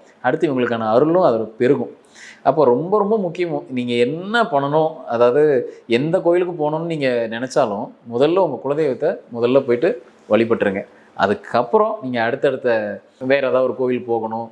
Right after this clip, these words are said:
இல்ல என்னோட சில பேர் கர்மா கழிக்கிறதுக்குன்னே இப்ப காசி போகணும், ராமேஸ்வரம் போறாங்க, அந்த மாதிரி எங்க போகணும்னு நினைச்சாலும் முதல்ல இதை முடிச்சுட்டு அதுக்கப்புறம் அடுத்த லெவலுக்கு போங்க. இதுக்கு ஒரு சின்ன ஒரு சம்பவத்தை சொன்னா இதுக்கு ரொம்ப பொருத்தமானதா இருக்கும். இப்ப நானு ஏற்கனவே சொன்ன மாதிரி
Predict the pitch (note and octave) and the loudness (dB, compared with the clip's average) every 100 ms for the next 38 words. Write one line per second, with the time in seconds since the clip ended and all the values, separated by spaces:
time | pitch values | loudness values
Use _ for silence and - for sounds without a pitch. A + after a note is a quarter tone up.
0 | _ B2+ B2 A#2+ A2+ A2+ A2 A2 G#2+ - | _ -4 0 0 0 0 0 -4 -8 -16
1 | - - C#3+ D3 D3+ D3 B2+ D3+ D#3+ C#3 | -20 -8 2 4 4 2 0 0 -2 -2
2 | D3+ E3+ D#3+ E3+ F#3 E3 C#3+ D#3+ D#3+ C#3+ | 0 0 0 -2 -2 -4 -6 -10 -2 -2
3 | C#3+ C#3 A#2 A#2 B2 B2 C3+ C#3 B2 A2+ | -2 -10 -8 -6 -2 -2 -2 -6 -8 -8
4 | G#2+ A2 A2 A2 A#2+ A#2 _ _ _ _ | -6 -6 -6 -6 -8 -8 _ _ _ _
5 | _ _ - - B2 B2 C#3+ A2+ B2 F3+ | _ _ -20 -6 -2 2 2 2 2 2
6 | A3 - E3+ E3+ C#3 C3+ C#3 C#3 B2 D3+ | 0 -2 -6 -6 -6 -6 -8 -6 -6 -6
7 | A3 D#3 B2 D#3+ A3 A3 - - - A2 | -4 -4 -2 -2 -2 -4 -4 -4 -2 0
8 | B2 A#2+ - - A2 G#2 F2+ - F2+ F2+ | 2 2 0 0 -2 -4 -6 -10 -12 -12
9 | - _ - - - G#3 A3+ F3 B2+ G3+ | -20 _ -20 -20 0 2 4 4 2 -4
10 | A#3+ - - - D#3+ E3 F#3 E3 B2 B2+ | -6 -6 -2 0 2 2 2 2 0 -4
11 | C3 D3 B2 G#2+ A2 C3+ A#2+ B2 C#3+ B2 | -4 -2 -2 -2 -4 -2 -2 -2 0 2
12 | A2+ A2 F2 - - _ - D#3+ E3+ D#3 | 4 2 0 -10 -16 _ -4 0 0 0
13 | D3+ C#3+ C#3+ C#3+ D#3+ D#3+ F#3+ F#3 C#3+ D3 | -2 -4 -4 0 0 0 -6 -4 -4 -2
14 | C#3+ D3 | -2 -2